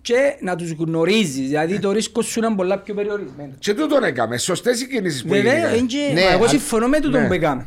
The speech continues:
Speaker 2: Ναι.
Speaker 1: Όμως ακόμα εν έδειξασαι.
Speaker 2: Εν εδέσα.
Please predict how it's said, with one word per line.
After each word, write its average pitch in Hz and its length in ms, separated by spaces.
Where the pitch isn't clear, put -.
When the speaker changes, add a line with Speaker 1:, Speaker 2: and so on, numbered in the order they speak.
Speaker 2:
Ναι. 127 320
Speaker 1:
Όμως 262 280
ακόμα 226 640
εν 320 260
έδειξασαι. 175 640
Speaker 2:
Εν 160 120
εδέσα. 175 640